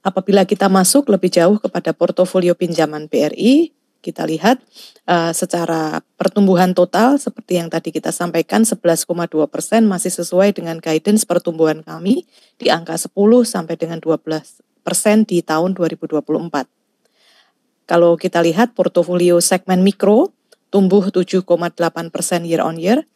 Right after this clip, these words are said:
consumer tumbuh sebelas koma lima persen year on year, eh, kemudian menengah tumbuh tiga puluh satu persen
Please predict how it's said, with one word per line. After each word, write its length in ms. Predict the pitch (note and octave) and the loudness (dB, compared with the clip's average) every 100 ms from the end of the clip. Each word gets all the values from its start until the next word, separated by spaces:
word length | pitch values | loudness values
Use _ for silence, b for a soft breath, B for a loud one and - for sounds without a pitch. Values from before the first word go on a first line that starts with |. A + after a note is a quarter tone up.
| _ _ _ - | _ _ _ -2
consumer 600 | F3 F3 G#3+ G#3 A#3 A#3+ | -2 2 4 6 6 4
tumbuh 320 | - F#3+ F3 | 2 0 0
sebelas 440 | D#3 D#3+ E3 E3 E3 | -2 -4 0 0 0
koma 240 | F3 E3+ | -4 -4
lima 280 | E3 D#3 D3 | -4 -4 -8
persen 320 | - - F3 | -10 -8 -6
year 200 | E3 D#3+ | -2 -2
on 200 | - D#3 | -2 -6
year, 280 | D#3 F3 C#4+ - _ _ _ _ _ - | -2 2 2 0 _ _ _ _ _ -8
eh, 240 | E3+ E3 E3 | -6 -6 -6
kemudian 440 | F3+ F3 - F3+ | -4 -4 0 0
menengah 600 | F3 F3 F#3 G#3 G3+ - - | 0 0 2 2 2 -4 -2
tumbuh 320 | F#3+ F3 D#3+ | 0 2 0
tiga 240 | E3 E3 | -2 -2
puluh 200 | D#3 F3 | 0 -2
satu 280 | - F3 F3 | -2 -4 -4
persen 480 | - F3 A3 C4 | -6 -2 2 2